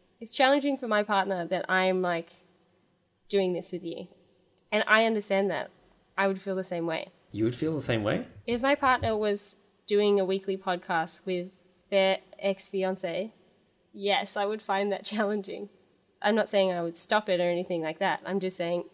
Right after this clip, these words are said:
Speaker 1: it would be challenging.
Speaker 2: And clearly your currently partner hasn't stopped it.
Speaker 1: Yeah. He's waiting till episode one hundred.
Speaker 2: <laughs> What would be challenging about it? I ask because I'm curious. Like, I just wanna know these things 'cause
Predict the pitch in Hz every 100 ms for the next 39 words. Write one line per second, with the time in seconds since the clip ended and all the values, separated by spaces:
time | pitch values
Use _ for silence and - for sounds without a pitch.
0 | - - _ _ 196 190 185 208 196 170
1 | 170 - - 113 - 131 113 104 92 101
2 | 92 95 95 92 87 90 110 101 85 -
3 | - - - - - - - - - -
4 | 320 190 - - - - _ _ 254 269
5 | 285 302 277 214 214 196 175 185 180 165
6 | - - 170 180 175 175 175 - - -
7 | 269 269 - - _ - - - - -
8 | - - 147 190 180 180 170 175 180 135
9 | 92 85 85 - - _ _ _ _ 127
10 | 143 143 - 123 117 95 113 85 65 -
11 | 92 92 92 98 87 90 85 78 - 76
12 | 73 - 85 87